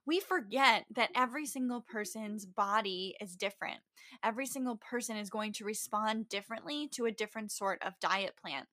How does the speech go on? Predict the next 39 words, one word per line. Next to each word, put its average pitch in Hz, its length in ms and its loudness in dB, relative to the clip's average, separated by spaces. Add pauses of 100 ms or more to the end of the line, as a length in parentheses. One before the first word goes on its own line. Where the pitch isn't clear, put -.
(220)
I 247 60 -2
mean, 269 100 6
just 320 240 2
think 311 240 2
about 220 440 8
all 262 440 8
of 214 180 4
the 233 80 2
different 214 260 -4
things 214 160 -4
that 190 100 2
are 196 140 4
out 269 200 6
there. 185 280 2 (260)
Keto, 233 540 2
Atkins, 233 500 2
Mediterranean, 220 720 -2
paleo, 240 640 2
carnivore, 202 600 4
intermittent 214 520 -2
fasting. 233 640 2 (300)
There's 277 160 4
all 330 180 8
different 320 320 0
kinds 302 280 0
of 269 100 -8
cleanses 277 680 2
and 226 180 -4
shakes 285 520 0
and 233 180 -2
supplements. 262 880 -2 (280)
We 277 140 4
are 277 180 10
counting 247 880 -2 (300)
calories 240 680 2
and 226 240 0
macros. 214 520 4
We're 220 100 0
counting 233 500 -4